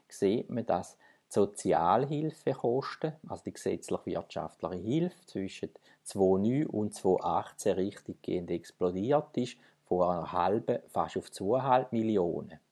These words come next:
Weitere Kostentreiber sind Prämienverbilligungen für Krankenkassen, auch dort ein massiver Anstieg.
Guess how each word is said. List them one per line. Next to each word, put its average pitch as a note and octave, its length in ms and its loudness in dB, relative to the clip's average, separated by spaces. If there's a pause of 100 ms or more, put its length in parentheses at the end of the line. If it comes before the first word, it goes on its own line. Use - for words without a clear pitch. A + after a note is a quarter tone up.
(680)
Weitere D3+ 380 2
Kostentreiber C#3+ 1080 2 (220)
sind G3 300 -2
Prämienverbilligungen G#2 1400 2
für F2 240 0
Krankenkassen, A#2 1160 -2
auch F2+ 260 0
dort B2+ 340 2
ein C3 80 -2
massiver A#2+ 720 0
Anstieg. A2 720 -2